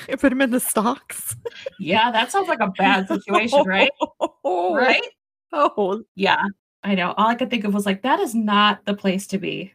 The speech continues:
Speaker 2: Mm-mm. So other eating feats of Nicholas include eating an entire mutton shoulder,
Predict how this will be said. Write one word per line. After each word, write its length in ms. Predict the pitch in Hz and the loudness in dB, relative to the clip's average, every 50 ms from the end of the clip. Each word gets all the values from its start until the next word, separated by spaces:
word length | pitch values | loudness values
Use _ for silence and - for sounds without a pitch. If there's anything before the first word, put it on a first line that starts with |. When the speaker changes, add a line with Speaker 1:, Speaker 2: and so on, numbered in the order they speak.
| _ _ - | _ _ -4
Speaker 2:
Mm-mm. 340 | 202 - - 175 180 185 - _ _ _ _ _ _ _ _ _ _ _ _ | -4 -2 -2 -6 -6 -8 -8 _ _ _ _ _ _ _ _ _ _ _ _
So 380 | - - - 311 294 294 277 - - | -10 -4 0 2 4 4 2 4 2
other 360 | - - 339 339 320 302 - - | 2 2 2 0 -2 -2 -4 -4
eating 340 | 247 254 240 247 233 214 | -2 0 0 0 0 -2
feats 400 | 208 - - 208 208 208 202 - - | -6 -8 -4 -2 -2 -2 -2 -6 -6
of 140 | - 196 196 | -6 -4 -2
Nicholas 460 | 190 185 196 196 185 180 190 190 - | 0 -2 0 -2 -2 -2 -2 -2 -2
include 540 | 180 190 196 - - 190 185 190 196 202 - | -4 -4 -4 -2 -2 0 2 2 2 0 0
eating 340 | - 196 202 190 185 190 190 - | 0 0 2 2 2 0 0 0
an 100 | 196 196 | 2 4
entire 600 | 196 196 202 196 - - 220 220 226 226 220 220 | 4 4 4 2 0 -4 -4 -2 -2 -2 0 2
mutton 420 | 208 202 196 196 202 196 - 165 | 4 4 6 6 4 2 0 -8
shoulder, 500 | 165 - 175 160 151 - - - 202 202 | -8 -8 -8 -8 -6 -6 -8 -8 -8 -10